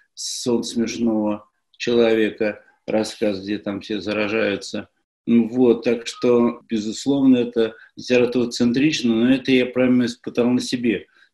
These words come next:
И надо сказать, что, продолжая это, э, сейчас, э, этот текст, я даже и немножко как-то убираю эту пандемию, потому что тогда получается, что как бы я, э, следую уже теперь за ней,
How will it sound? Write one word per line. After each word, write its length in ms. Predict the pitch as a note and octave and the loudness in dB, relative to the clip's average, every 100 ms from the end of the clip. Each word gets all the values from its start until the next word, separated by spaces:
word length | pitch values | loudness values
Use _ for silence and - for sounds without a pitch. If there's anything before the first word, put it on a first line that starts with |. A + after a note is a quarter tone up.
| - | -4
И 80 | B2 | 4
надо 220 | B2+ B2+ | 6 6
сказать, 280 | - C3 B2 | 2 0 0
что, 160 | - | -4
продолжая 680 | A2 A2 A#2 A#2+ A#2+ C3 C3+ | -8 -2 2 2 2 2 2
это, 320 | C3 B2 A#2 - _ _ - | 0 -2 -2 -6 _ _ -2
э, 320 | A2+ A2+ A2+ | 2 4 2
сейчас, 640 | A2+ A#2 - B2 A#2+ - _ _ _ | 0 -4 -2 -2 -4 -10 _ _ _
э, 80 | A#2 | -2
этот 640 | A2 A2 E2 B2 A#2+ A#2+ | 0 0 2 0 0 -6
текст, 360 | - D#3+ D#3+ - | 0 0 0 -2
я 140 | B2 | 0
даже 340 | B2 A#2+ B2 - _ _ - | 0 0 -2 -4 _ _ -2
и 80 | B2+ | 0
немножко 640 | B2 B2+ C3 - - A#2 - | 4 6 6 4 -4 -12 -4
как-то 300 | A#2 - A#2+ | -4 -4 -4
убираю 640 | A2+ B2 B2+ B2 A2+ G#2+ G#2+ | -2 0 2 4 2 0 -2
эту 540 | G#2+ - A2+ G#2+ - _ _ | -4 -4 -4 -6 -8 _ _
пандемию, 880 | A2+ A2 A#2 A#2+ D3+ E3+ C#3+ A2 - _ _ - | -2 2 4 6 6 4 4 2 -2 _ _ -12
потому 360 | G#2 A#2+ B2 A#2+ | -4 0 2 0
что 240 | - A#2 | -4 -4
тогда 340 | A#2+ A#2 A#2 | 0 2 2
получается, 580 | A#2 A#2+ A#2+ A#2+ C3+ C3 | 0 0 -2 -2 -4 -6
что 160 | - A2 | -10 -6
как 240 | A2+ A2+ | -4 -4
бы 220 | A2 G#2+ - _ _ - | -4 -6 -10 _ _ -8
я, 800 | G#2+ B2 A#2+ B2 - G#2 G2+ E2 | -2 0 0 -4 -6 -4 -4 -6
э, 40 | |
следую 880 | F#2+ - A#2+ C3+ C3 A#2 A2+ G2+ G2+ | -8 -4 0 0 2 2 2 0 -4
уже 240 | G2 A2+ | -6 -6
теперь 280 | A#2 - A2 | -10 -4 -4
за 220 | G#2+ B2 B2 | 0 0 2
ней, 460 | B2 G#2 F2 F2 | 2 2 -2 -8